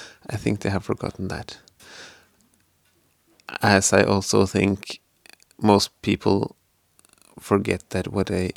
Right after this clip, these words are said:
eat are living creatures who had lives,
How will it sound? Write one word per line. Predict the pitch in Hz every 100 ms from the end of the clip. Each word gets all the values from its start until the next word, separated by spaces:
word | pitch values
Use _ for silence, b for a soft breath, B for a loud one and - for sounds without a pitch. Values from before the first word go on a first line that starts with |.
| -
eat | 110 101 - -
are | 101 95 98 _ _ _ _ _ - _ _ _ _ _ _ B B B B B _ - - _ _ - _ _ _ - 78 - _ _ -
living | 104 95 92 - -
creatures | - 110 - 107 107 - - - _ _ _ _ _ _ -
who | 98 98 98 113 -
had | - - 104
lives, | 95 90 - - -